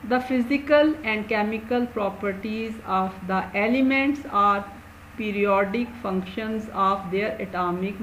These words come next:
masses। अनासर की खसूसियात, अ, फिजिकल और केमिकल उनके एटॉमिक मास की वजह से होती हैं।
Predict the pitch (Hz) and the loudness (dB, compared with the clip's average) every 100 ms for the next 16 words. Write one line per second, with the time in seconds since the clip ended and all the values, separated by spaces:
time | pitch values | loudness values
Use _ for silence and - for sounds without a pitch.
0 | 214 233 240 240 190 - - - - - | -2 0 0 -2 -4 -8 -16 -18 -20 -20
1 | - - - - 226 233 233 - 302 302 | -20 -20 -14 -4 2 4 4 2 0 2
2 | 311 294 262 240 202 - 202 180 180 240 | 2 2 -4 -4 -6 -4 2 4 4 2
3 | - - - - - - 190 185 185 185 | -2 -14 -18 -20 -20 -10 -2 2 2 0
4 | 208 202 247 285 269 247 220 190 185 185 | -2 0 2 4 4 4 2 0 2 0
5 | 233 240 - 208 202 - 233 262 285 - | 0 -2 -2 -2 -2 -2 2 2 0 -8
6 | - - 220 240 226 233 269 277 214 190 | -18 -10 -4 2 4 6 4 2 0 2
7 | 190 196 190 - 240 226 180 180 180 185 | 4 2 0 -4 0 2 2 2 2 0
8 | - 220 226 185 175 185 190 196 214 208 | 0 2 2 -2 -4 -2 0 2 0 -2